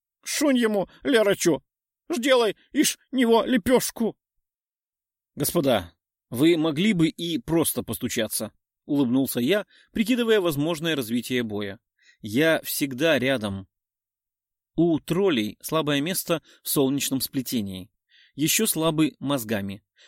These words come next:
но до них не доберёшься без хорошего сверла. А вот до солнышка вполне можно достучаться. Правда, для этого нужно, чтобы этот ушлёпок хотя бы минутку постоял спокойно. Но, судя по этому мордовороту и его спутнику,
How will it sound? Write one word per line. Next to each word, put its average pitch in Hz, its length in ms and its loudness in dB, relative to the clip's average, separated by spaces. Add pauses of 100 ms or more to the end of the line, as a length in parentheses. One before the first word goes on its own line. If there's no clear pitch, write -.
(100)
но 185 180 0
до 165 200 4
них 170 260 -2
не 156 100 0
доберёшься 139 560 0
без 113 240 -2
хорошего 117 420 -4
сверла. 104 500 -6 (540)
А 135 140 2
вот 131 240 -2
до 120 180 -2
солнышка 196 640 -4 (240)
вполне 254 380 0
можно 202 300 -2
достучаться. 110 640 -8 (360)
Правда, 156 320 2
для 147 340 2
этого 113 220 -2
нужно, 147 300 -2
чтобы 139 280 -2
этот 127 340 -8
ушлёпок - 460 -4
хотя 165 260 -4
бы 147 200 0 (180)
минутку 160 560 0
постоял 110 440 -2
спокойно. 104 600 -6 (420)
Но, 135 240 2
судя 131 300 0
по 123 100 -6
этому 123 360 0
мордовороту 113 720 -2 (200)
и 127 80 0
его 107 200 2
спутнику, 214 560 -2